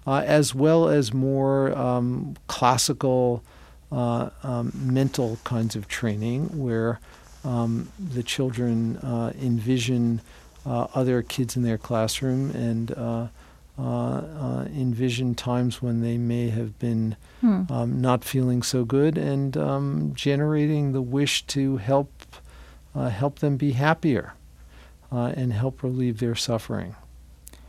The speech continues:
Speaker 2: You're, you're teaching them to be reflective. I mean,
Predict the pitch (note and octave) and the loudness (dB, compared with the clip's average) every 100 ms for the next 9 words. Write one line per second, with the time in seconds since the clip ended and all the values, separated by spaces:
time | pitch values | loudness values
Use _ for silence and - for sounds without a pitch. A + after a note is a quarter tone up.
0 | - - C4 C4 A#4+ C#5+ - - - - | -20 -8 -2 -2 -2 -14 -20 -20 -20 -12
1 | A#3 B3 - G4+ - B3 G#3 F#3 F3 - | -10 -8 -4 -2 2 4 6 4 0 -4
2 | - - - F#3 E3+ E3 - - - F3 | -12 -8 -2 0 0 -2 -8 -10 -2 0
3 | D#3 - A3 A3 - - F3 G3 G3 F#3+ | 0 -4 -6 -4 -8 -10 -6 -2 2 2
4 | F3 | 2